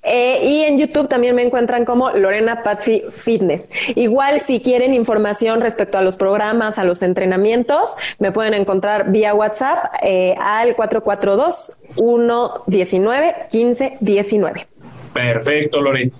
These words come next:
Speaker 2: Una vez más, y con esto también yo cierro, muchas gracias por haberte prestado para este episodio. Siempre se los agradezco mucho a las personas que creo yo que tienen algo que ofrecer. Ya lo demostraste a lo largo de este episodio. Tienes muchísimo que ofrecer, Lore.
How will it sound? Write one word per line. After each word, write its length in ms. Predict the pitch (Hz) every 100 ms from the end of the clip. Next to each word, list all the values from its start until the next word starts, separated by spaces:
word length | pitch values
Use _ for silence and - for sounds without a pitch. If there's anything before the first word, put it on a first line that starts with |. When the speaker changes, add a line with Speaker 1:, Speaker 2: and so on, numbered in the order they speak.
| -
Speaker 2:
Una 180 | 170 208
vez 160 | 214 175
más, 320 | 202 233 - 151
y 100 | 147
con 160 | 147
esto 460 | 175 185 185 190 190
también 300 | 139 147 160
yo 100 | 156
cierro, 400 | 151 190 208 214
muchas 360 | 147 175 185 190
gracias 320 | 175 180 185
por 140 | 165 143
haberte 280 | 151 151
prestado 400 | 139 135 156 156
para 140 | 151 139
este 160 | 143
episodio. 340 | 147 123 147 160
Siempre 280 | 156 151 151
se 100 | 139
los 160 | 117
agradezco 400 | 117 117 131 147
mucho 220 | 139 139
a 40 | 135
las 120 | 123
personas 400 | 113 135 147 147
que 80 | -
creo 160 | 135
yo 120 | 135 131
que 60 |
tienen 240 | - 127 131
algo 180 | 120
que 80 | 120
ofrecer. 360 | 117 117 147 151 - - - -
Ya 160 | 156 160
lo 100 | 160
demostraste 520 | 135 123 147 151 147
a 40 |
lo 100 | 135
largo 180 | 135 135
de 40 |
este 120 | 131 131
episodio. 320 | - 123 123
Tienes 240 | 143 143
muchísimo 500 | 131 123 - 151 139
que 80 | 143
ofrecer, 300 | 131 123 131
Lore. 320 | 139 151 160